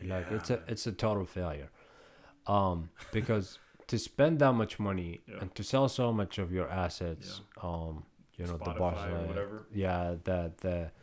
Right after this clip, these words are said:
Speaker 1: the Camp Nou, they changed the name
Speaker 2: Yeah.
Speaker 1: to Spotify Camp Nou. Um, I'll, I'll, you know,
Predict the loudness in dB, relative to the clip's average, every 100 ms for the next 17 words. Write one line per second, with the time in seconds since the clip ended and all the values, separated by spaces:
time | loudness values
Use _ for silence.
0 | -20 _ -14 -2 0 0 0 0 0 0
1 | -4 -4 -6 -4 -4 -4 -4 -4 -2 0
2 | -2 -4 -6 -10 -6 -4 -2 -2 -2 -4
3 | -4 -6 -6 -4 -2 -4 -6 -14 -20 -20
4 | -20 -20 -20 -6 2 6 8 8 6 4
5 | -2 -8 _ _ _ _ -2 -2 0 2
6 | 2 2 2 2 0